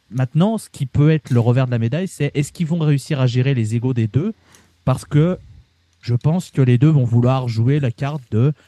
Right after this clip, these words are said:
euh, « Je suis meilleur que l'autre, laissez, donnez-moi, entre guillemets, euh, la priorité, je suis numéro un, machin. » Et on sait que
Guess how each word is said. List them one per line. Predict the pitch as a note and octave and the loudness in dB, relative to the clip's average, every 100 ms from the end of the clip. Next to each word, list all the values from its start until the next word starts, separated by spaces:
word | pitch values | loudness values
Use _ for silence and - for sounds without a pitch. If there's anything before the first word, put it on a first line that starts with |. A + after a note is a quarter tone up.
| _ | _
euh, « | G#2+ | -4
Je | A2+ | -2
suis | G3 | -2
meilleur | F#3 F3 D#3+ | 0 0 0
que | D#3+ | 0
l'autre, | D#3 - | 0 -4
laissez, | C3+ B2+ | -8 -8
donnez-moi, | A2 C#3+ C#3+ C#3 C#3 | 0 2 2 2 0
entre | B2+ - | 0 -6
guillemets, | A2 A2 A2+ A#2 A#2 | -8 -4 -2 0 0
euh, | G#2 | -2
la | G#2+ | -4
priorité, | - G2+ G2+ C#3 | -6 -8 -4 -2
je | D3 | 0
suis | B2 | 0
numéro | A2 A2 | 0 0
un, | |
machin. » | G#2 G2 C#3 F#3+ - _ _ | -2 -4 -6 -6 -10 _ _
Et | A#2 | -2
on | A2+ | 0
sait | E3+ F#3 | -2 -2
que | D#3 E3+ | 2 0